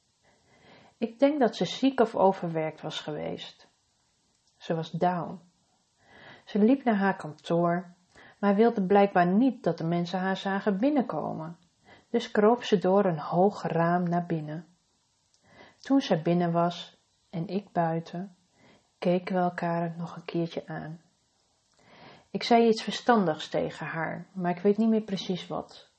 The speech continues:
Ik denk zoiets als: "Het hoeft niet zo te lopen. Je kunt er zelf wat aan doen. Jij kunt je leven zelf vormgeven.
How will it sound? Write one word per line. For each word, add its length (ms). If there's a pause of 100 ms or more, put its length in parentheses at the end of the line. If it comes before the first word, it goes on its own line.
(340)
Ik 240
denk 180
zoiets 360
als: 580 (640)
"Het 160
hoeft 220
niet 180
zo 200
te 140
lopen. 580 (460)
Je 120
kunt 260
er 60
zelf 400
wat 200
aan 160
doen. 320 (680)
Jij 240
kunt 240
je 80
leven 340
zelf 360
vormgeven. 1040